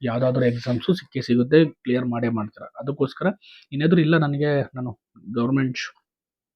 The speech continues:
ಬೇಡ, ಪ್ರೈವೇಟ್‌ಗೆ ಹೋಗ್ತೀನಿ, ನಾನು ಏನಾದ್ರು ಬಿಸಿನೆಸ್ ಮಾಡ್ತೀನಿ ಅಂದ್ರೆ ಖಂಡಿತ ಹೋಗಿ. ಯಾಕೆಂತಂದ್ರೆ ಅದು ನಿಮ್ಮ ವೈಯಕ್ತಿಕ ಆಯ್ಕೆ, ಅದನ್ನೂ ಸಹ ಒಂದು ಬೆಸ್ಟ್ ಆಪ್ಷನ್. ಇಲ್ಲೇ ಇರಬೇಕು ಅಂತಾನೂ ನಾನು ಹೇಳ್ತಾ ಇಲ್ಲ. ಯಾರು ಇದು ನಾನು ಗವರ್ನಮೆಂಟ್ ಜಾಬೇ ತಗೋಬೇಕು ಅನ್ನೋರು ಮಾತ್ರ ನಾನು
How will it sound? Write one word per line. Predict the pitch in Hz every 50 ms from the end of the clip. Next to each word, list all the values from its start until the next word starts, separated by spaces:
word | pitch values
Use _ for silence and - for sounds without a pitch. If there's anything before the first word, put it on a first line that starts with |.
| _ _ _ _ _ _ - - - - - - 123
ಬೇಡ, | 127 131 139 160
ಪ್ರೈವೇಟ್‌ಗೆ | 143 135 - 131 135 147 139 -
ಹೋಗ್ತೀನಿ, | 143 127 127 - - 131 127 127
ನಾನು | 123 120 123
ಏನಾದ್ರು | 127 139 135 135
ಬಿಸಿನೆಸ್ | 131 127 143 147 139 - 143
ಮಾಡ್ತೀನಿ | 131 - - 139
ಅಂದ್ರೆ | 135 135 - 123
ಖಂಡಿತ | 127 131 131 143
ಹೋಗಿ. | 135 127 120 117 123 135 139 135
ಯಾಕೆಂತಂದ್ರೆ | 127 120 - 127 123 - 127 120 123 156 180 175 - - - - - -
ಅದು | 135 143
ನಿಮ್ಮ | 139 135 139 135
ವೈಯಕ್ತಿಕ | 123 120 127 131 127 - - 123 -
ಆಯ್ಕೆ, | 117 113 113 - - 104 - _ _ _ _ 123 - -
ಅದನ್ನೂ | - 113 139 160 180 185 180
ಸಹ | - 165 135 175
ಒಂದು | 170 151 143 131
ಬೆಸ್ಟ್ | 127 127 107 - -
ಆಪ್ಷನ್. | 123 117 - - 117 127 151 190 - - - - - - -
ಇಲ್ಲೇ | 120 123 139 160 180
ಇರಬೇಕು | 170 147 139 143 139 139 - 139
ಅಂತಾನೂ | 139 131 143 147 156
ನಾನು | 143 123
ಹೇಳ್ತಾ | 120 120 117 113 120 113
ಇಲ್ಲ. | 113 127
ಯಾರು | 139 127 110 98 107 139 175 196 190
ಇದು | 170 156
ನಾನು | 151 143 143 135
ಗವರ್ನಮೆಂಟ್ | 131 - 123 117 120 147 147 147 143
ಜಾಬೇ | 143 147 139 143 147
ತಗೋಬೇಕು | 143 143 139 139 135 127 - -
ಅನ್ನೋರು | 131 127 127 127 131
ಮಾತ್ರ | 131 123 123 - - 190
ನಾನು | 185 156 135 139